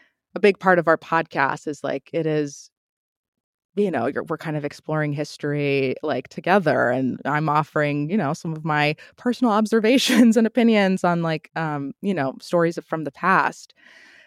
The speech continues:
Um, okay, let me think about, about this. So once, once you have a strong sense of your voice,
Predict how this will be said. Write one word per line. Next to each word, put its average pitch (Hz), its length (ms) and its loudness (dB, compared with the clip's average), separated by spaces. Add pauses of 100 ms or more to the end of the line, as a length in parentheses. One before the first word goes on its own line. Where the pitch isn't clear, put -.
(200)
Um, 180 640 6 (1800)
okay, 175 440 0
let 175 120 0
me 185 120 0
think - 240 -12
about, 113 260 -8 (240)
about 139 540 -6
this. - 460 -4
So 185 180 0
once, 233 520 2 (120)
once 220 400 2
you 262 80 0
have 180 220 -2
a 165 60 -2
strong 156 400 -2
sense 147 280 -10
of 147 120 -8
your 139 120 -6
voice, 139 720 -4